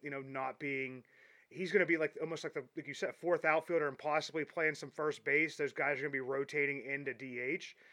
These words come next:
And the other part is if, you know, Suwinski is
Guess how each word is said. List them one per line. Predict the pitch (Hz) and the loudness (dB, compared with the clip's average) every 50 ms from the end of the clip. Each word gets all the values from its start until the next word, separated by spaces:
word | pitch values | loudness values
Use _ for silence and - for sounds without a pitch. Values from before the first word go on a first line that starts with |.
| - - - - - - _ _ _ _ - | -20 -20 -20 -20 -20 -20 _ _ _ _ 2
And | 170 190 202 202 190 185 139 | 4 4 4 4 2 -2 -2
the | 143 170 | 2 6
other | 190 226 247 | 8 8 8
part | 240 - - 175 170 175 | 8 6 6 6 6 6
is | 170 165 139 131 | 6 4 2 4
if, | 170 170 170 - - _ _ _ | 4 4 4 2 -2 _ _ _
you | - - | -18 -12
know, | 160 170 | -10 -10
Suwinski | 151 - - 175 143 135 160 180 220 208 - - 185 170 156 151 151 151 151 - - - - - - - _ _ _ _ - | -6 -2 0 0 4 6 6 6 6 4 0 2 4 6 6 6 6 4 2 -4 -16 -20 -20 -20 -20 -20 _ _ _ _ 0
is | 160 165 165 160 151 147 143 143 123 - | 2 4 6 6 4 4 0 -2 -4 -10